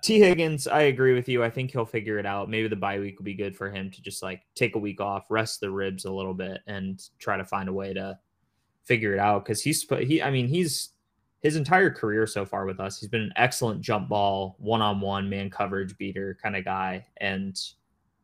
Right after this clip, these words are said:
he just, like, it looks like he forgot how to catch, which, like,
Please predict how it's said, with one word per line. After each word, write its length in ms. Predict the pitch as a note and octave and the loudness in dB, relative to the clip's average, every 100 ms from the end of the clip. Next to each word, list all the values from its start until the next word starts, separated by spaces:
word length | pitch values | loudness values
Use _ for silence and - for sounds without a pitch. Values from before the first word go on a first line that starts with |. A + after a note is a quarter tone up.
| _ - | _ -8
he 80 | A#2 | -4
just, 240 | C3+ C3 | -2 0
like, 240 | G#2+ F#2 - | 0 -2 -2
it 240 | A#2 F#2 | -4 -4
looks 420 | A2+ A2+ D#3 - | -10 2 2 2
like 200 | G#2+ F2+ | -2 -2
he 100 | G#2 | -6
forgot 320 | F2+ F#2+ F#2+ | -6 -2 -2
how 140 | G#2+ F2 | -2 -6
to 80 | - | -2
catch, 520 | G2+ D#2+ - - - | -2 -2 -4 -14 -2
which, 260 | A2 - - | -2 0 -2
like, 380 | F#2+ F#2+ - | -2 -2 -8